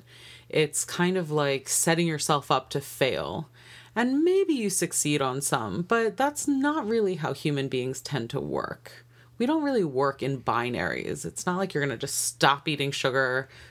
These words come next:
forever. Very few people operate in that kind of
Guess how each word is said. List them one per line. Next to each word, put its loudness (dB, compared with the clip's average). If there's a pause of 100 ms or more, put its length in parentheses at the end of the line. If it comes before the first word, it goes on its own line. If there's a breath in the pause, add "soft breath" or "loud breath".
forever. -2 (420 loud breath)
Very 2
few -2
people -2
operate 0
in -2
that -2
kind -2
of -4